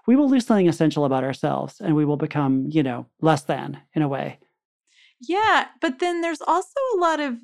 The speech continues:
Speaker 2: sympathetic representations of hive minds too.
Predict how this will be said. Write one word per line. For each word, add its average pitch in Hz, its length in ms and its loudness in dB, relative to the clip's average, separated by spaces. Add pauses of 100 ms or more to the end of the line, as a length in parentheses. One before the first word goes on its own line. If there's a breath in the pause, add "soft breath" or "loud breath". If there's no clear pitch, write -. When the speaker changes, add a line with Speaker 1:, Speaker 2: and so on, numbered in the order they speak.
(380)
Speaker 2:
sympathetic 294 840 -2 (440)
representations 180 1080 -4
of 165 120 -4
hive 160 440 -2
minds 160 600 -4
too. 202 540 2